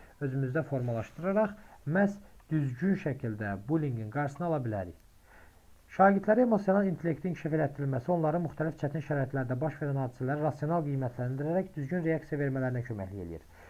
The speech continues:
Emosional intellektin hər sahəsinə uyğun sualların şagirdlərə ünvanlanması müzakirəsiz şagirdi, şagirdin mənəvi sağlamlığını təmin edir. Yəni, emosional nəzəriyyənin inkişafı da deyə bilsək ki, nəyin qarşısını ala bilər?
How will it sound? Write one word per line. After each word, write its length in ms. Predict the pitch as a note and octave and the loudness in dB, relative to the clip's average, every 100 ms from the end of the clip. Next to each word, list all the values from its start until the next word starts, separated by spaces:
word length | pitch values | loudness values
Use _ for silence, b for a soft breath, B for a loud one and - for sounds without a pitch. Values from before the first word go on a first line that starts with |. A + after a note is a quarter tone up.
| B - | B -4
Emosional 480 | E3+ F3 F#3+ A#3 G#3+ | 0 2 2 2 2
intellektin 480 | E3 D#3 C3+ D3 | 0 -2 -2 0
hər 160 | D#3 F#3 | 2 4
sahəsinə 400 | F3+ C#3+ B2+ C3+ | 2 0 0 -2
uyğun 320 | C#3+ D3 E3 | -2 -2 -2
sualların 440 | F3 C#3+ B2+ B2+ A#2+ B B B - | -2 0 2 0 -2 B B B -2
şagirdlərə 460 | D3 C3+ C3+ D#3 D#3+ | 0 2 0 0 2
ünvanlanması 720 | C#3 C3 B2 B2 A2+ G3 G3+ B B - | 0 0 0 0 0 0 0 B B -8
müzakirəsiz 680 | C#3 E3 - E3 D#3+ G3+ | 2 2 2 0 0 -2
şagirdi, 480 | F#3+ E3 D3+ D3+ G3 G3 - - - - | 2 2 2 0 0 -2 -12 -20 -20 -6
şagirdin 380 | D#3 D3+ E3 G3 | -2 0 0 2
mənəvi 420 | E3 D3+ D3 E3 | 2 4 4 2
sağlamlığını 800 | C#3+ D#3 C#3+ C#3 C3+ C3 C#3+ F#3+ F#3+ - | 2 4 6 4 4 2 2 0 -2 -8
təmin 340 | B2+ A2+ A2 F#2+ | -4 -4 -4 -8
edir. 200 | F2+ - b b b b b | -10 -14 b b b b b
Yəni, 180 | F3 F3 F3 | -2 0 0
emosional 520 | F3 E3+ F3+ G3+ G#3 | 0 0 4 6 8
nəzəriyyənin 640 | F3+ C#3+ D3+ D3 D3+ E3+ E3+ | 6 6 4 6 4 4 2
inkişafı 580 | C#3+ - - C#3 C3+ E3 | 0 -2 2 2 2 2
da 140 | C3+ G2 B B B - | 4 2 B B B 0
deyə 220 | D3 D#3+ D3 | 4 4 2
bilsək 420 | D3 B2 D3 C#3 | -2 -2 -4 0
ki, 100 | C#3 A#2+ B B - | 2 0 B B -6
nəyin 240 | C3+ C#3+ C#3+ | 0 0 4
qarşısını 360 | C3+ C3 C#3 | 2 2 -2
ala 120 | C3 B2 | -2 0
bilər? 300 | B2+ D#3 | 0 0